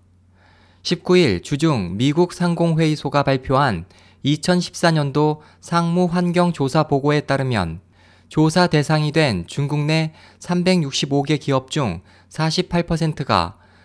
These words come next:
각 지역에서 날로 악화되는 스모그로 인해 간부 인사들을 관리하는 데 큰 어려움을 겪고 있는 것으로 나타났습니다. 이번 발표에 대해 로이터 통신은 최근 수년간 중국에서 근무하던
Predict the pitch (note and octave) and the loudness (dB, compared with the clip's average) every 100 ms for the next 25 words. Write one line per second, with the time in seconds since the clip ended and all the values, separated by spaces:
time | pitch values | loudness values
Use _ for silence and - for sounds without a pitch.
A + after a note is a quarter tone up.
0 | _ - D3 D#3 - D3+ C#3+ C#3 C3 C3 | _ -2 -2 -2 -2 0 0 -2 0 0
1 | E2+ G2+ _ _ _ - A2+ D3 F3 - | 0 -4 _ _ _ 0 2 4 2 2
2 | B2 - E3 D#3+ E3 E3+ F3 F3 D#3+ D3+ | 0 0 0 2 2 0 0 -2 0 0
3 | C#3 C3+ B2 F2 - _ _ _ - A2 | 0 0 -2 -4 -8 _ _ _ -4 0
4 | D3+ D#3 E3+ D3 D3 D3+ D#3 D#3+ D#3 B2 | 0 2 2 2 0 0 2 0 2 2
5 | C#3+ C#3 C3+ B2 C3+ C#3 C3+ - _ - | 2 2 0 -2 -2 -2 -6 -18 _ -8
6 | F3+ F3 E3+ - B2 D#3 D#3 E3+ E3+ C3 | -2 -2 0 0 2 2 2 0 0 -2
7 | - D#3 D3+ D3 C3 B2+ C3+ D3+ C3+ - | -2 -2 0 -2 -2 -2 -2 0 0 -2
8 | C3 A#2 - G#2 F#2 E2+ - _ _ _ | -2 -4 -4 -2 0 -2 -6 _ _ _
9 | _ _ _ _ _ D3 D#3 G3 F3+ D#3+ | _ _ _ _ _ 0 4 4 4 2
10 | D#3+ E3+ D#3+ D3+ E3 A#2+ F2 A2+ D#3 D#3+ | 2 2 4 4 4 2 0 0 0 0
11 | E3+ E3 D3+ C#3 G#2 E2 F2 _ _ _ | -2 -2 -2 -2 -2 -4 -8 _ _ _
12 | _ _ - F3+ E3+ F3 A#2 - E3+ D#3+ | _ _ -2 0 2 0 0 -2 0 2
13 | E3 D#3 G2 - D3+ D3+ D#3+ D#3+ E3+ D3+ | 2 2 0 -4 -4 0 0 2 0 0
14 | D3+ D3 B2+ C#3 C#3+ C#3+ | 0 2 2 2 0 -2